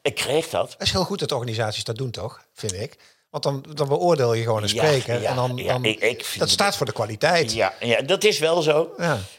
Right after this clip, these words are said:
Speaker 1: Eh, maar goed.
Speaker 2: Maar het
Speaker 1: Ik,
Speaker 2: is wat schools.
Speaker 1: ik vond het een beetje schools.
Speaker 2: Ja.
Speaker 1: Maar ik, het leuke was dat in die businessclub zaten weer andere mensen. En toen begon als een olievlek, begon ik overal gevraagd te worden.
Speaker 2: Ja.
Speaker 1: En toen dacht ik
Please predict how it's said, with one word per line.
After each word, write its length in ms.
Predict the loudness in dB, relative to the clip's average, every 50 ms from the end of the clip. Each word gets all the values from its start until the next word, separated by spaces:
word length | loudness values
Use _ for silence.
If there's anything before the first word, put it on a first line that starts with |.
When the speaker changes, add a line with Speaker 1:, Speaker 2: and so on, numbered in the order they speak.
| _ _
Speaker 1:
Eh, 320 | 2 4 6 6 6 4 4
maar 180 | 2 0 0
goed. 260 | 0 -2 -6 -6 -2 0
Speaker 2:
Maar 80 | 0
het 100 | 2 2
Speaker 1:
Ik, 40 | 2 2
Speaker 2:
is 40 |
wat 160 | 2 2 2 2
schools. 340 | 2 2 0 0 2 0
Speaker 1:
ik 160 | 0 0 0 0
vond 200 | -2 0 0 0
het 100 | 2 2
een 60 | 2
beetje 160 | 2 2 -2
schools. 400 | -2 -2 0 -2 -2 -4 -6 -2
Speaker 2:
Ja. 260 | 0 2 2 0 -2 -8 -20 _ _ _ _ _ _ _ _ _
Speaker 1:
Maar 200 | -2 -2 -2 0
ik, 280 | 0 -2 -2 -2 -10 -10 -8 -10 -10 -6 0
het 160 | 2 2 2
leuke 280 | 2 0 -4 -4 -2 -2
was 220 | -2 0 -2 0
dat 240 | 0 -2 -2 -2 -12 -20 _ _
in 120 | -4 -4
die 100 | -2 0
businessclub 480 | 0 0 0 -2 -6 -4 -4 -4 -2 -2
zaten 260 | -2 -2 -2 -4 -8
weer 80 | -8
andere 220 | -8 -6 -4 -2 -2
mensen. 320 | -2 -2 -2 -4 -4 -2
En 100 | -4 -4 -2
toen 120 | -4 -8
begon 240 | -6 -2 -2 -2 -2
als 140 | -2 -4 -4
een 140 | -6 -2
olievlek, 600 | 0 0 0 0 -4 -8 -2 0 0 0 -2 -8 -20 -20 -14
begon 220 | -8 -4 -2 0 -2
ik 100 | 0 2
overal 340 | 2 2 2 0 -4 -6 -6
gevraagd 460 | -6 -10 -10 -8 -8 -8 -8 -8 -8
te 80 | -8 -4
worden. 260 | -2 -4 -4 -4 -6 -8
Speaker 2:
Ja. 160 | -10 -10 -10 -12 -20 -20 _ _ _ _ _ _ _ _ _ _ _ _
Speaker 1:
En 120 | -4 -2
toen 140 | -2 0 0
dacht 220 | 0 -2 -2 -6
ik 280 | -10 -12 -14 -18 -20